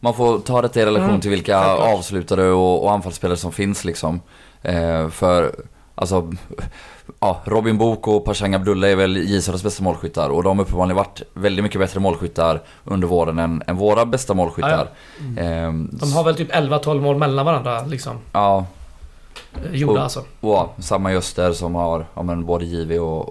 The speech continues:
Speaker 1: och Bergmark Wiberg och även Söderberg på ett gäng,
Speaker 3: Mm.
Speaker 1: gäng mål, liksom. Eh.
Speaker 2: Så är det. Eh,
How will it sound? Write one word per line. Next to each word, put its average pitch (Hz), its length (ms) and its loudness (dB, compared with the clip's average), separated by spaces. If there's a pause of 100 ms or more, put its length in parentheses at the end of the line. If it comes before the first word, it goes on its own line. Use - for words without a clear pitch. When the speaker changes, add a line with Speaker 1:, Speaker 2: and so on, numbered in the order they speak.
Speaker 1:
och 82 60 -4
Bergmark 85 340 -4
Wiberg 80 300 -2
och 80 180 -4
även 85 180 -2
Söderberg 85 400 -2
på - 100 -8
ett 82 80 -8
gäng, 87 340 -6
Speaker 3:
Mm. 127 200 0
Speaker 1:
gäng 90 200 -2
mål, 82 180 -2
liksom. - 400 -10
Eh. 82 240 -10
Speaker 2:
Så 165 100 -6
är 147 60 -4
det. 139 120 -4 (1300)
Eh, 190 60 2